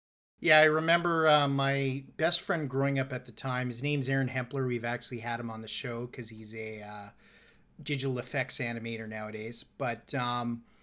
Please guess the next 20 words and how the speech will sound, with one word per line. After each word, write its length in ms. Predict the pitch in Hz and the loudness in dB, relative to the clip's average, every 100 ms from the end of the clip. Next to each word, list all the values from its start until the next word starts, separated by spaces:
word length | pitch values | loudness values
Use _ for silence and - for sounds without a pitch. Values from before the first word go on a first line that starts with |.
| _ _ _ - | _ _ _ -18
he 720 | - - 202 214 214 214 208 190 | -12 -4 2 6 6 6 4 0
was 180 | 160 - | -2 0
kind 220 | 180 156 | 2 4
of 80 | 139 | 4
always 300 | 139 139 123 | 4 2 -4
the 80 | - | -12
cool 360 | - 139 135 | -8 -2 -2
kid 360 | - 165 180 208 _ - | 0 -2 -2 -6 _ -6
growing 280 | 139 151 156 | 0 2 4
up. 200 | 180 190 | 4 2
And 140 | 143 147 | 0 2
I 40 | |
remember 840 | 143 147 160 240 240 165 151 143 - - - | 2 2 4 6 6 6 4 0 -8 -20 -6
when 120 | 151 | -4
he 180 | 143 180 | -2 0
got 240 | 175 165 | 6 6
a 40 | 139 | 6
Sega 800 | - - 156 170 147 104 98 120 _ - _ - | 2 2 4 4 2 -2 -4 -10 _ -20 _ 0
Genesis, 760 | 151 160 143 - 107 113 - - - - _ _ | 2 4 2 -2 -4 -4 -10 -14 -20 -20 _ _
and 380 | 165 160 156 151 | -2 2 2 0